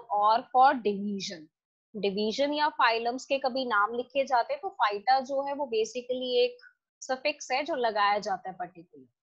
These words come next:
अगर आप इन तीनों के नाम देखो यहाँ पर, तो it is very clear। देखो यहाँ पे pyrophyta, then chrysophyta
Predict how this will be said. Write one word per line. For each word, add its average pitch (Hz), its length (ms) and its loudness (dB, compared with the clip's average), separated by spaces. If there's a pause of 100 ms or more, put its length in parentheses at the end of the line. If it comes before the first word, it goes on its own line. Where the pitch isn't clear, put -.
(400)
अगर 208 220 2
आप 226 180 4
इन 247 120 -2
तीनों 240 360 0
के 254 140 0
नाम 220 340 2
देखो 226 320 -2
यहाँ 214 300 -4
पर, 214 320 -4
तो 202 320 -14
it 226 140 -8
is 220 160 -10
very 208 360 -8
clear। 220 400 -2 (760)
देखो 208 240 -4
यहाँ 220 240 0
पे 240 80 2
pyrophyta, 233 960 4 (640)
then 220 280 -2 (100)
chrysophyta 240 1040 2